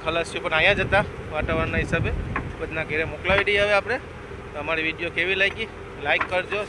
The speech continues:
શેર કરજો અને સબસ્ક્રાઈબ કરવાનું ભૂલતા નહીં. અને આવા નવા, નવા, નવા બ્લોગ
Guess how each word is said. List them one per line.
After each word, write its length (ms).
શેર 280
કરજો 300
અને 100
સબસ્ક્રાઈબ 460
કરવાનું 260
ભૂલતા 340
નહીં. 120
અને 420
આવા 220
નવા, 260
નવા, 220
નવા 220
બ્લોગ 160